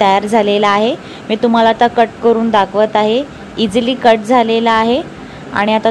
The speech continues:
तो खूप स्पॉन्जीसुद्धा आहे. मी केकला decorate केलेलं नाही आहे,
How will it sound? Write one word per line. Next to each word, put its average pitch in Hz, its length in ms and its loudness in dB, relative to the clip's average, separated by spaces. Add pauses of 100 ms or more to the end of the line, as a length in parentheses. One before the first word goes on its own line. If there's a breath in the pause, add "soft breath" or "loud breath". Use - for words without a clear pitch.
तो 233 160 0
खूप 247 200 0
स्पॉन्जीसुद्धा 220 800 0
आहे. 233 300 2 (320 loud breath)
मी 233 120 0
केकला 247 440 2
decorate 233 600 0
केलेलं 240 440 2
नाही 226 280 0
आहे, 226 260 0